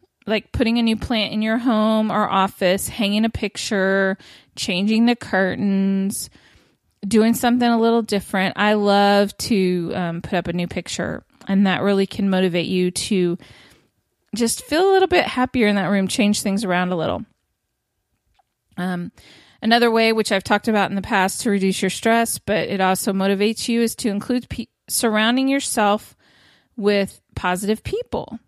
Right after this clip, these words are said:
When you're around positive and successful friends, their attitude rubs off on you. So if you're in the clinic and all you ever hear is negativity, then you need to talk to some different people,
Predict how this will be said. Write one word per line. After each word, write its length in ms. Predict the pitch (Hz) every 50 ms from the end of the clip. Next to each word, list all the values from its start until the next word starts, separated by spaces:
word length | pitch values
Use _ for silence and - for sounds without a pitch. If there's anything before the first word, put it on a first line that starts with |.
| _ _ _ _ _
When 160 | - 220 247 254
you're 220 | 285 330 415 415
around 380 | 349 247 214 208 214 226 247 -
positive 500 | - - 302 - 214 254 247 247 220 269
and 120 | 269 262
successful 540 | - 254 220 - - 226 214 - - - 262
friends, 800 | 254 - - 294 339 370 320 202 190 190 196 220 269 - - - _ _ _ _ _ _ _ _ - _ _ _ _ - -
their 220 | 220 196 220 196
attitude 500 | - 202 226 220 220 208 - 254 220 190
rubs 200 | 202 196 190 196
off 240 | - 285 330 - -
on 120 | 247 190 156
you. 180 | - 123 165
So 240 | 214 - - 240 226
if 180 | 214 220 - -
you're 180 | 285 320 370
in 120 | 403 349 320
the 80 | 269
clinic 500 | - - - 254 233 240 262 277 262 - -
and 160 | 220 220 -
all 220 | - 214 220 226
you 140 | 247 247 247
ever 160 | 240 226 226
hear 240 | 233 226 254 214 208
is 160 | 220 226 -
negativity, 800 | 233 226 220 208 202 - - 208 220 180 196 233 240 254 285 285 _ - _ - - - _ _ _ _
then 340 | - 220 220 208 208 208 202
you 140 | 208 220 233
need 160 | 226 233 226
to 100 | 214 214
talk 260 | - - 196 - -
to 80 | - -
some 180 | - - 196
different 300 | 196 190 185 - - -
people, 500 | - - 180 - - - - - 220 262